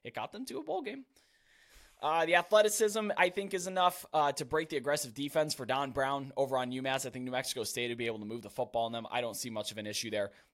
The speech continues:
Uh, this is another game that I'm considering taking an alt line on, minus, uh, thirteen and a half. You can get it plus one forty-six or even twenty and a half at plus two ninety. I love targeting these early season games where bad teams play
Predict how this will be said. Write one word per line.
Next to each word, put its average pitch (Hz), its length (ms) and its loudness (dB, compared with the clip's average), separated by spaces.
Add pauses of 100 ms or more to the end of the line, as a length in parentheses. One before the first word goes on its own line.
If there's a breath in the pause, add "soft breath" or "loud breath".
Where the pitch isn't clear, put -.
Uh, 120 160 2
this 147 140 0
is 185 60 -2
another 180 240 2
game 170 240 -2
that 156 80 0
I'm 131 100 -2
considering 135 600 -4
taking 139 340 -6
an 107 180 -8
alt 147 440 2
line 160 260 0
on, 160 420 0
minus, 131 380 -2
uh, 120 180 2
thirteen 143 360 -4
and 123 60 -4
a 113 40 -4
half. 131 280 -2
You 113 120 -10
can 117 140 -10
get 120 120 0
it - 80 -6
plus 120 240 -4
one 117 160 -6
forty-six 117 480 -6
or 165 60 -2
even 196 140 -2
twenty 196 260 4
and 135 100 0
a 113 40 0
half 120 280 0 (320 soft breath)
at - 140 0
plus 139 200 0
two 147 220 -4
ninety. 127 380 -2 (340 soft breath)
I 131 60 0
love 156 400 6
targeting 180 420 2
these 156 180 -6
early 156 280 0
season 185 320 -4
games 151 340 0 (240 soft breath)
where 139 200 0
bad 147 380 2
teams 151 340 -4
play 139 280 0